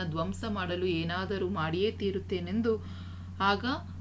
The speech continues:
ಕ್ರೂರ ಬ್ರಿಟಿಷ್ ಆ-, ಆಳ್ವಿಕೆ ಅಂತ್ಯವಾಗುತ್ತದೆ ಎಂದು ನಿರ್ಧರಿಸ್ತಾನೆ. ಇಪ್ಪತ್ತಾರನೇ ಪ್ರಶ್ನೆ, ಅಂದವಾದ ಬರವಣಿಗೆಯ ಬಗ್ಗೆ ಗಾಂಧೀಜಿಯವರ ಅಭಿಪ್ರಾಯವೇನು?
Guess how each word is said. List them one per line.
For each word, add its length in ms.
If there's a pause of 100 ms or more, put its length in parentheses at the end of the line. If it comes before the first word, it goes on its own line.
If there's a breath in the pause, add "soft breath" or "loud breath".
(120)
ಕ್ರೂರ 300
ಬ್ರಿಟಿಷ್ 500
ಆ-, 560
ಆಳ್ವಿಕೆ 380
ಅಂತ್ಯವಾಗುತ್ತದೆ 800
ಎಂದು 340
ನಿರ್ಧರಿಸ್ತಾನೆ. 640 (760 loud breath)
ಇಪ್ಪತ್ತಾರನೇ 520
ಪ್ರಶ್ನೆ, 380
ಅಂದವಾದ 680
ಬರವಣಿಗೆಯ 600
ಬಗ್ಗೆ 320
ಗಾಂಧೀಜಿಯವರ 920
ಅಭಿಪ್ರಾಯವೇನು? 720